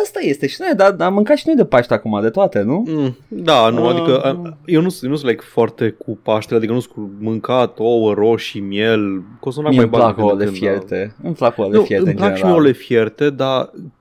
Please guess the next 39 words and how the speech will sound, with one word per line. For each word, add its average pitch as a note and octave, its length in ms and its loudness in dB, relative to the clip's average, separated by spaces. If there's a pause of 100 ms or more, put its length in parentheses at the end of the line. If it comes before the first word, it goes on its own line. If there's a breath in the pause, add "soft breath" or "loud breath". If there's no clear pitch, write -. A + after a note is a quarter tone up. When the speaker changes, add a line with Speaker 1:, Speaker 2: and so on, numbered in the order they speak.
(320)
Speaker 2:
mă, C#3 260 0
a, C#3 300 2
anul C#3 200 0
ăsta B2+ 140 -2
n-am A2+ 160 0
fost - 160 -10
acasă, G#2 260 -10
că - 80 -12
am G#2+ 80 -10
fost - 220 -4
acasă A2 400 -6
acum G#2 220 -4
câteva G#2+ 200 -4
săptămâni G#2+ 260 -6
și - 80 -14
n-am G#2+ 80 -4
mai G2+ 120 -4
fost G#2+ 140 -16
și A2 60 -16
de G#2+ 60 -6
Paște. G#2+ 380 -10 (140)
Speaker 1:
Am A2 100 -4
Speaker 2:
Uh, A#2 200 0
Speaker 1:
înțeles. A2+ 340 -6
Speaker 2:
mă B2 140 -4
omoară A#2+ 320 2
când, A2 280 -6
știi, - 360 -6
mănânc D3 340 0
o C#3 140 4
fierte C3 580 -2
din A2+ 220 -4
când A#2 280 -2
în G#2 120 -2
când. - 400 -14 (140)
Și - 200 -10
nu C3 140 0
le B2+ 60 4
mănânc G2+ 300 0